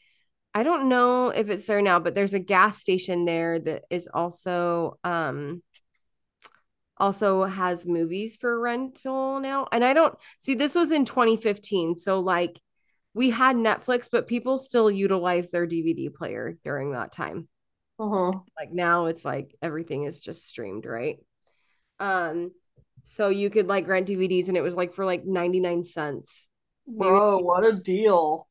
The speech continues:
Speaker 1: Yeah. And so we just, like, we'd go there every week, and we'd rent movies, and we'd,
Speaker 2: Mm-hmm.
Speaker 1: um, we would watch a movie, like, every weekend, maybe even
Speaker 2: Mm-hmm.
Speaker 1: two movies every weekend.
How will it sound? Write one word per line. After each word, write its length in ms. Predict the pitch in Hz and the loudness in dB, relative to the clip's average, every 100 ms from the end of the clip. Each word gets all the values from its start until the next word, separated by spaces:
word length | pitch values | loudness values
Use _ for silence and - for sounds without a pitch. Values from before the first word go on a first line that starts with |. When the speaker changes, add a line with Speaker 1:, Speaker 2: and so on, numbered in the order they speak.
| - | -2
Speaker 1:
Yeah. 220 | 131 95 - - - - _ | 0 0 -6 -20 -20 -20 _
And 160 | 226 214 | 0 4
so 200 | 240 214 | 6 6
we 320 | 190 220 240 | 6 2 2
just, 200 | 254 254 | -2 -4
like, 220 | 302 262 - 208 226 _ | -6 -6 -8 -10 -14 _
we'd 300 | 196 226 185 | -2 -2 4
go 180 | 214 214 | 6 6
there 320 | 226 247 - | 6 2 0
every 300 | 190 185 240 | 0 2 0
week, 380 | 214 202 202 - | 0 0 -2 -4
and 100 | 196 | -4
we'd 220 | 180 170 | -4 -2
rent 180 | 170 107 | -4 -2
movies, 540 | 160 151 107 127 175 - | -2 -2 -4 -8 -8 -10
and 180 | 180 175 | -6 0
we'd, 320 | 175 175 170 | 2 2 0
Speaker 2:
Mm-hmm. 220 | 165 - 175 | -4 -8 -6
Speaker 1:
um, 420 | 156 131 160 170 _ _ _ _ _ _ _ 190 | -6 -6 -8 -12 _ _ _ _ _ _ _ 0
we 120 | 180 | 0
would 100 | 175 | 2
watch 200 | 165 170 | -2 -2
a 60 | |
movie, 340 | 175 170 160 156 | -2 -2 -2 -4
like, 200 | 139 - | -6 -8
every 280 | 160 160 156 | -6 -4 -4
weekend, 480 | 117 - 87 117 - _ _ _ _ | -6 -6 -10 -12 -14 _ _ _ _
maybe 220 | 196 196 | -2 0
even 240 | 185 190 185 | 0 -2 -2
Speaker 2:
Mm-hmm. 100 | 180 | -6
Speaker 1:
two 100 | 175 | -6
movies 440 | 165 151 156 147 | -4 -4 -6 -6
every 240 | 117 147 60 | -8 -8 -8
weekend. 440 | - - 92 | -8 -10 -12